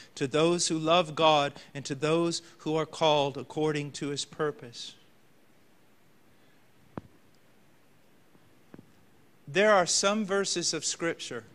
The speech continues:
that if they were not there, I don't know what we'd do.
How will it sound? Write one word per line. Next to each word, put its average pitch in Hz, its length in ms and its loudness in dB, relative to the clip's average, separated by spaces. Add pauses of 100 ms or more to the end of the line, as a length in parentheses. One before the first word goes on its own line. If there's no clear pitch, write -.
(2000)
that 151 200 -2
if 190 240 2
they 151 220 0
were 160 340 0
not 185 320 -2
there, 135 360 -4 (960)
I 151 120 -2
don't 151 300 -6
know 143 120 -8
what 135 300 -6
we'd 131 220 -6
do. 120 200 -4